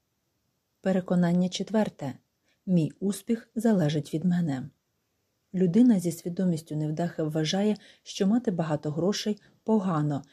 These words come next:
що вона мусить мати рівно стільки, скільки необхідно для забезпечення базових потреб, а мати більше значить позбавляти грошей інших.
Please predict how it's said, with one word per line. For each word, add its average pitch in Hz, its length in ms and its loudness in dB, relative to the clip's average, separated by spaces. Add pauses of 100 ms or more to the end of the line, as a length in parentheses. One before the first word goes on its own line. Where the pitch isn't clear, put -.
(140)
що - 220 0
вона 226 220 6
мусить 202 360 2
мати 180 240 -4
рівно 170 260 0
стільки, 170 480 -4
скільки 156 380 -6
необхідно 196 640 0 (260)
для 208 180 4
забезпечення 180 760 0
базових 151 440 -2
потреб, 175 440 -4 (260)
а 196 120 0
мати 151 320 0
більше 185 460 0 (260)
значить 185 440 -2
позбавляти 175 580 0
грошей 156 480 -2
інших. - 480 -6